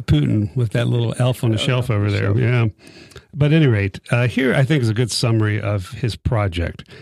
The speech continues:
Speaker 1: Um, in several of my books, I deal with the dialogue between belief and unbelief, which I suggest is not a quarrel between two warring parties,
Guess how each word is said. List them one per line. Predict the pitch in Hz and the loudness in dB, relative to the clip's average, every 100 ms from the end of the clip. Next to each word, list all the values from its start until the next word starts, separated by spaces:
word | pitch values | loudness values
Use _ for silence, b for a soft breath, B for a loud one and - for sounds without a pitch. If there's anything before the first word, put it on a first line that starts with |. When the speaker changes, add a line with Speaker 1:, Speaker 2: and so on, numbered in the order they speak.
| B B B _ - | B B B _ -6
Speaker 1:
Um, | 113 107 104 95 117 - | 0 2 2 0 -2 -2
in | 139 | -2
several | 127 185 190 | 2 2 4
of | 156 | 4
my | 131 | 4
books, | 104 120 - | 2 0 0
I | 113 | 0
deal | 104 117 123 | 0 2 2
with | 110 104 | 0 -2
the | 104 | -2
dialogue | 113 110 110 107 104 | 0 2 2 2 0
between | 95 - 107 107 | -2 0 2 2
belief | 95 104 104 123 143 135 - - | 2 0 2 2 0 -4 -10 -2
and | 117 | -2
unbelief, | 117 110 98 95 87 - - - b b b b b _ | 2 2 2 2 -2 -4 -10 -20 b b b b b _
which | 127 - | -4 0
I | 120 | 0
suggest | 139 139 113 117 - | 0 0 0 0 -2
is | 113 | -2
not | 110 107 | 0 0
a | |
quarrel | 101 - 160 175 117 101 107 | -4 -4 0 2 2 0 -4
between | - 110 120 110 | -6 -2 0 0
two | 98 156 143 | 0 0 2
warring | 113 110 123 110 95 | 2 2 2 2 0
parties, | - 147 104 98 - | -2 -2 -2 -6 -8